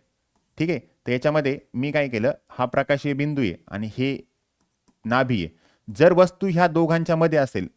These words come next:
तरच तुम्हाला त्या ठिकाणी इमेज कशी मिळते किंवा प्रतिमा कशी मिळते, आभासी आणि सुलट. बाकी प्रत्येक वेळेस जर तुम्ही बघितलं,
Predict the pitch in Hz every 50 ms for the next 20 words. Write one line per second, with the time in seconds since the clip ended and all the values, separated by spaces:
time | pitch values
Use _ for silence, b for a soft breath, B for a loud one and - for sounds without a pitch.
0 | _ _ _ - 165 170 190 208 202 - 185 170 160 156 151 151 156 147 - 143
1 | 123 135 131 127 123 127 135 127 - 131 120 - 123 110 107 104 90 123 156 170
2 | - - 127 117 - 139 135 147 139 131 123 127 120 - 113 107 104 - - 147
3 | - - 117 117 113 113 110 - - 110 107 131 143 - 143 113 92 82 - b
4 | b b b b b b b 104 135 143 160 - 196 170 - 185 196 - _ -
5 | 220 208 202 190 185 170 165 175 170 170 175 170 156 156 156 147 139 107 95 92